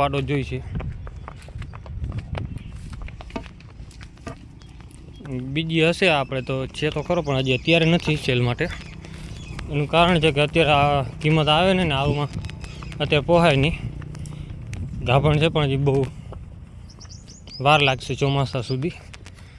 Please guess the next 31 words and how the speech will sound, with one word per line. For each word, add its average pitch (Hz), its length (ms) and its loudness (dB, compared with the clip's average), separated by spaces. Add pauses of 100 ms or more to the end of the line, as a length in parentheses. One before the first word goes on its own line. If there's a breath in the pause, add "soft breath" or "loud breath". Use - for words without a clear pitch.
(240 loud breath)
તો - 120 -6
અત્યારે 139 220 -2
જો 147 80 0
આ 135 80 -2
બધી 139 220 -2
હમણાં 143 200 0
ભેહું 151 300 4
ગઈ 165 180 4
છે 165 80 2
ને, 135 120 2
આકી 147 300 0
લઈ 143 180 2
અત્યારે. 143 340 -2 (1400 loud breath)
જો 151 220 0
બની 147 240 4
આપણે 139 240 0
ચડી 143 240 -2
ગઈ, 123 140 -4 (1120 loud breath)
કેમ 135 160 -4
કે 123 140 -6
બનીને 139 280 2
બહુ 143 160 2
ભાવે 123 260 2
પેડી 123 300 -2
અત્યારે. 123 260 -4 (1300)
આ 139 80 4
બધી 147 260 4
હોય 185 100 6
ને 147 100 0
પાણીમાં 160 360 6
ભાગશે, 170 240 2